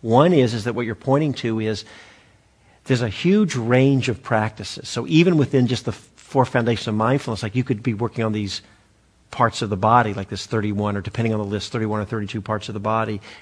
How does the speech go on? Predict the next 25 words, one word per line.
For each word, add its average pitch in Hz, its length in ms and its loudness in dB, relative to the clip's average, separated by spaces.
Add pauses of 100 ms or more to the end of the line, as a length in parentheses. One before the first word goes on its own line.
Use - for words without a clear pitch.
And 110 160 2
that, 143 220 4
for - 120 -6
some 180 220 0
people, 143 200 -2
it's 107 120 -6
their 113 100 -2
whole 113 220 0
practice. 113 520 -2
Maybe 127 280 0
not 120 180 0
so - 180 -6
much 107 240 -4
in 104 140 -6
our 113 340 -2
country, 104 440 -10
but, 101 180 -12 (240)
but - 180 -8
there 120 140 -2
are 127 140 2
people 120 360 -8
who, 107 240 -8 (240)
who 123 100 -2
do 156 100 4
that. 143 160 4